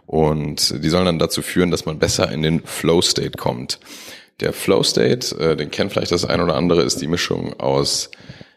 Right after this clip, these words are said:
ja, Entspannung und Herausforderung, dass man wirklich mit perfekter Konzentration an einer Sache arbeiten kann.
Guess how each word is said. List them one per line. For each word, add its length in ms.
ja, 160
Entspannung 580
und 140
Herausforderung, 760
dass 160
man 180
wirklich 320
mit 100
perfekter 440
Konzentration 720
an 100
einer 200
Sache 260
arbeiten 400
kann. 340